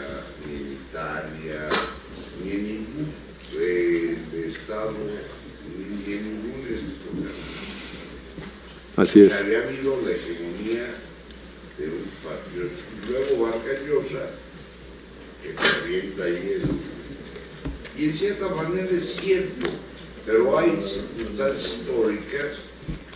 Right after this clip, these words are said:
Speaker 1: que hacen que, eh, ese partido hegemónico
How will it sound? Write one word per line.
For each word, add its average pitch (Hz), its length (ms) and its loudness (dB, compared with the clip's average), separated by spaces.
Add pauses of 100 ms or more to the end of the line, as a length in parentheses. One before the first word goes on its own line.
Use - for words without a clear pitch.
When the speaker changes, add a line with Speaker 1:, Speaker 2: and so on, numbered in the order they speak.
(220)
Speaker 1:
que - 80 2
hacen - 360 2 (140)
que, 95 440 0 (640)
eh, 143 800 4
ese 143 260 2 (120)
partido 143 500 0
hegemónico 113 880 -2